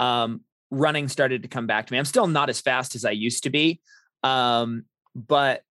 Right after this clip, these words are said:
I was able to start do-, combining the two, right? So I was able to start, go out and climb a mountain, run on a trail to another mountain, and climb a second mountain in the same day. So I was able to have these big days out, just,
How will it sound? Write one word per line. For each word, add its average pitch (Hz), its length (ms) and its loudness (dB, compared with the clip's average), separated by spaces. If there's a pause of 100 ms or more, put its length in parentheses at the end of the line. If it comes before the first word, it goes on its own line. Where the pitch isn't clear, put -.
(600)
I 151 80 4
was 151 100 2
able 160 200 2
to 147 60 -6
start 131 280 0
do-, 135 480 -6
combining 147 480 2
the 107 80 -2
two, 98 320 -4
right? 120 260 2
So 123 240 6
I 113 80 4
was 120 140 0
able 120 240 0
to - 100 -12
start, 120 380 0 (360)
go 139 140 4
out 151 120 2
and 131 100 -6
climb 143 200 0
a 131 60 -2
mountain, 135 440 -2 (300)
run 139 220 0
on 143 140 2
a 131 60 2
trail 139 280 4
to 127 140 -2
another 175 260 2
mountain, 120 480 -4
and 147 240 -2
climb 139 300 0
a 139 40 0
second 135 280 0
mountain 135 220 0
in 127 60 0
the 123 60 0
same 120 240 0
day. 175 320 2 (380)
So 147 120 2
I 135 40 6
was - 140 2
able 135 180 2
to 127 80 -4
have 135 140 0
these 113 160 -4
big 156 300 -2
days 135 300 0
out, 127 220 0
just, - 260 -10